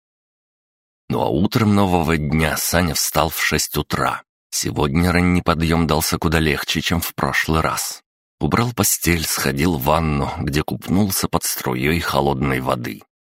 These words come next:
И, выйдя из душа в одних труселях с перекинутым через плечо полотенцем, двинулся на кухню, дабы долбануть сырых яиц.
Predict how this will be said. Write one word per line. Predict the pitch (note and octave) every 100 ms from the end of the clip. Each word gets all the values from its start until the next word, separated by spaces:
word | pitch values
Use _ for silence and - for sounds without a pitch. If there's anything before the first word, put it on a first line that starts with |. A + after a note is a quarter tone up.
| -
И, | A#2+
выйдя | F2+ E2+ E2 C#2+
из | C2 A#1
душа | A2 A2 F#2+
в | D2
одних | C2 E2 -
труселях | - C#2+ - D2+ D2+ -
с | -
перекинутым | C#2 C2 D#2 D#2 D2 D2+
через | - C#2+ -
плечо | D2+ D2 D2+
полотенцем, | C2 C2+ - C2+ C2 - C2 B1
двинулся | C2 F#2+ F#2 F2 -
на | B1+
кухню, | - - A2 - B1+ - _ -
дабы | - F2 F2+
долбануть | - F2 D#2 D#2 D#2 -
сырых | - C#2 C#2 -
яиц. | - C2 C2 A1 - - -